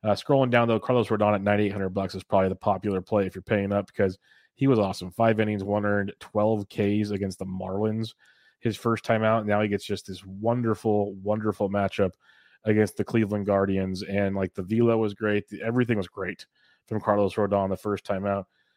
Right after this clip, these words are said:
Now you get the Guardians, a team striking out twenty percent of the time versus lefties with a, uh, one eighty-nine iso, three twenty-four average. They're hitting lefties pretty darn good.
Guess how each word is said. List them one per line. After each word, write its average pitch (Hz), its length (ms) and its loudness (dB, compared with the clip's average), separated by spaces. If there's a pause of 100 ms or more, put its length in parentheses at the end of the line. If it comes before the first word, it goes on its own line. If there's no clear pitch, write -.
(180)
Now 110 120 2
you 117 60 4
get 110 120 2
the 107 60 -8
Guardians, 104 360 0
a - 20 -8
team 104 140 -6
striking 104 280 -2
out 101 120 -2
twenty 104 220 -6
percent 104 260 -10
of 101 60 -2
the 95 120 -4
time 101 160 2
versus 98 180 -6
lefties 101 420 0
with 98 120 -4
a, 95 160 2 (460)
uh, 104 100 2
one 110 240 4
eighty-nine 127 480 4
iso, 120 320 -2
three 113 140 0
twenty-four 117 420 -2
average. 113 240 0
They're 101 120 -2
hitting 120 220 2
lefties 104 440 0
pretty - 280 -8
darn 101 300 -4
good. 104 340 -2